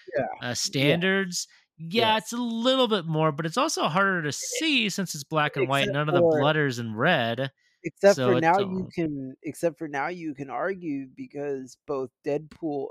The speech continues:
Speaker 1: and Logan are in the M C U now. Aren't they?
Speaker 2: Eh, I don't know if those two in particular, those, like, the, their previous movies are gonna be considered M C U.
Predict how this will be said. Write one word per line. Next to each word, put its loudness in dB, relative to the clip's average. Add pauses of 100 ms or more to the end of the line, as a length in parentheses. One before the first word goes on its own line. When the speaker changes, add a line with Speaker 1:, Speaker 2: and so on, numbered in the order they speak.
Speaker 1:
and -2
Logan -4 (120)
are -6
in -8
the -12
M -20
C -20
U -16
now. -20 (1300)
Aren't -12
they? -4 (200)
Speaker 2:
Eh, -2 (140)
I 2
don't -2
know 4
if 0
those 2
two 0
in -2
particular, -2
those, -4
like, -6
the, -4
their 0
previous -2
movies 0
are -2
gonna 0
be 0
considered -2
M 0
C -4 (100)
U. 0